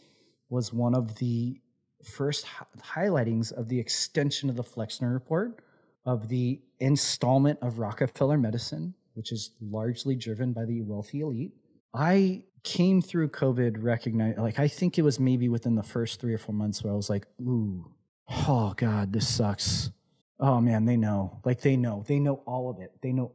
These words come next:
all of it because I used to think they're so ignorant. They don't know the body heals itself, you know?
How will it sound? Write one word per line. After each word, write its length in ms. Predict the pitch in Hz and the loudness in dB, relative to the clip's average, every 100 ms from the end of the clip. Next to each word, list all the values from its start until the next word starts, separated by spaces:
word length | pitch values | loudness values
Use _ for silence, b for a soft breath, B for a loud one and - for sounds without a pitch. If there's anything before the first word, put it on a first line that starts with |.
| - | 0
all 260 | 135 160 | 2 4
of 100 | 165 | 4
it 300 | 170 156 - | 4 2 -2
because 320 | 131 - 131 120 | -8 0 0 2
I 60 | |
used 260 | 135 170 - | 0 0 0
to 80 | 160 | 0
think 200 | 151 135 | 0 0
they're 120 | 123 | -2
so 320 | - 185 196 | 2 2 4
ignorant. 480 | 160 151 139 127 123 b b b | 2 2 4 4 0 b b b
They 100 | - | 4
don't 100 | 311 | 8
know 80 | 214 | 8
the 80 | 175 | 6
body 240 | 120 135 131 | 4 2 4
heals 240 | 147 139 | 4 4
itself, 480 | 120 - 202 - - _ | 2 4 4 2 -4 _
you 140 | 156 170 | 2 4
know? 260 | 226 233 | 4 0